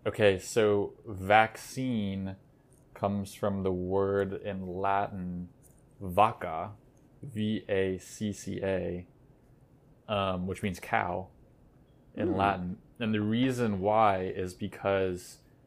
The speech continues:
Speaker 1: um, an early vaccine against smallpox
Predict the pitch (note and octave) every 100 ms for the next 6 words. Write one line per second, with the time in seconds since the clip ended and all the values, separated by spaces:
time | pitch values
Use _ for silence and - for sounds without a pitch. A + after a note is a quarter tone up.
0 | _ _ _ - - - G2+ F#2+ F#2 F#2
1 | - G#2 G2+ - A2 A2+ A2+ A2 G2 F#2+
2 | F#2 - - B2 A2 G2 F#2 F2+ F2+ _
3 | _ _ _ G2+ F#2+ F#2 - - G2 G2
4 | G#2 B2 B2+ C3+ - - -